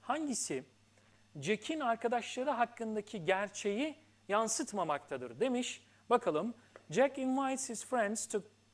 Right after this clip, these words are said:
go paragliding on Saturday." Cumartesi günü Jack arkadaşlarını, e,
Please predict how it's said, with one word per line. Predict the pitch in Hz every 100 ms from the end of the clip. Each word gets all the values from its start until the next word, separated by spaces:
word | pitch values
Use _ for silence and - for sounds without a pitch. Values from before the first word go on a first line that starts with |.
| -
go | 220 220 220 -
paragliding | 226 233 185 170 151 156 208
on | 196 208
Saturday." | - 190 151 127 110
Cumartesi | - 160 269 294 254 190
günü | 135 131 123
Jack | 208 196 - - _
arkadaşlarını, | 175 214 262 262 - 226 165 143 - _ - - _ _
e, | 143 139